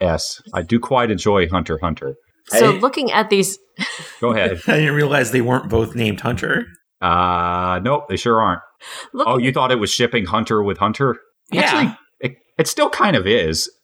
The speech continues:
Speaker 2: Looking at these enemies, clearly they are meant to lift things with their larger than usual legs.
Speaker 1: Yeah.
Speaker 2: And clearly you're going to have some sort of a hook shot thing to pull them by the tail.
Speaker 1: I'd like to say it a step further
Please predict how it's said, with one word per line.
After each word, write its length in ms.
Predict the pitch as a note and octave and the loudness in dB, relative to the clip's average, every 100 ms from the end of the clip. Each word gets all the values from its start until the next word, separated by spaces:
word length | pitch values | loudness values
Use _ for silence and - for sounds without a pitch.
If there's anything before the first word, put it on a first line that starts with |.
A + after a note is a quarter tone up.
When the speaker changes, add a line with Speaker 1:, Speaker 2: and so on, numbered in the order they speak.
| _ - | _ -4
Speaker 2:
Looking 360 | C4+ D#4 E4+ | -4 -2 -4
at 120 | D#4 | -2
these 180 | C4+ A3 - | -2 -2 0
enemies, 640 | F#3 F#3+ F3 E3+ E3+ - - _ _ - | 0 0 -2 -2 -4 -8 -14 _ _ -8
clearly 680 | - A#3 A#3 F#3 D#3 C4 - _ _ F3 | 0 2 2 2 0 -2 -8 _ _ -2
they 160 | F3+ | 2
are 100 | F3+ | 4
meant 240 | F3+ G3+ G3+ | 4 2 0
to 100 | F#3 | 0
lift 320 | E3+ F#3 - | 0 0 -4
things 440 | - F3+ D#3+ D3+ | -2 0 0 -4
with 280 | E3 E3 - | 0 0 0
their 380 | E3 D3+ D3 - - | 0 0 0 -4 -8
larger 440 | D3 E3 E3+ D#3+ D#3+ | 0 0 0 -2 -4
than 180 | D3+ D3 | -4 -4
usual 420 | D#3 D3+ D#3 C#3 | -4 -4 -4 -4
legs. 540 | C#3 C#3 G3 - - - | -2 -4 -6 -10 -12 -6
Speaker 1:
Yeah. 320 | G2 E2+ D2+ - | -2 0 -2 -4
Speaker 2:
And 160 | E3 - | -4 -4
clearly 460 | - B3 B3+ A3 C#3+ | -4 -2 0 0 0
you're 160 | F#3+ | -2
going 200 | G3 G3 | 0 -2
to 60 | G3 | -2
have 260 | - F#3 F3 | -2 -2 0
some 220 | G3 G#3+ | 0 0
sort 220 | - G#3 | 0 0
of 60 | F3 | 0
a 60 | |
hook 260 | E3+ F#3+ F#3 | 0 -2 -2
shot 420 | - E3+ - - | -2 -2 -2 -2
thing 320 | D#3+ D3 C#3+ C#3 | -2 0 -4 -8
to 300 | - D#3+ D3 - | -2 -2 -2 -6
pull 220 | - F3 E3+ | -4 -2 0
them 160 | E3 | 0
by 120 | D3 | 0
the 120 | C#3+ C#3 | 0 -4
tail. 480 | - C#3 C3+ - _ _ _ - | -6 -4 -4 -8 _ _ _ -6
Speaker 1:
I'd 180 | G#3+ | -4
like 160 | D4 C4 | -2 -4
to 60 | A#2 | -6
say 300 | - B2 A2+ | -2 2 0
it 140 | - - | -2 -6
a 80 | F#2+ | -6
step 380 | - A#2+ A#2+ - | 0 0 0 -4
further 600 | - G2 A#2 G2+ E2 | -2 0 2 2 0